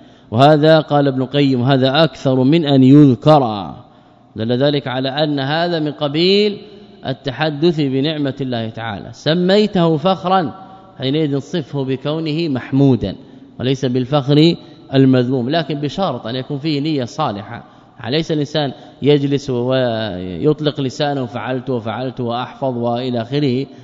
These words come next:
وقرأت وأجزت"، ثم النية فاسدة ويقول: "الصحابة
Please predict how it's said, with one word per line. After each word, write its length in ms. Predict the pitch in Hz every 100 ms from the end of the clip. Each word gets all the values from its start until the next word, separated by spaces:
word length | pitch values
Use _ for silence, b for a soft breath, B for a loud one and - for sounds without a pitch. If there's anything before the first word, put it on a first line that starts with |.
| B
وقرأت 560 | - 117 127 139 123 -
وأجزت"، 840 | 113 98 - 113 135 131 - 127 B B B -
ثم 220 | 151 139
النية 380 | 131 135 147 131
فاسدة 520 | 127 143 135 135 135
ويقول: 340 | 127 - 123
"الصحابة 640 | 110 - 113 135 131 127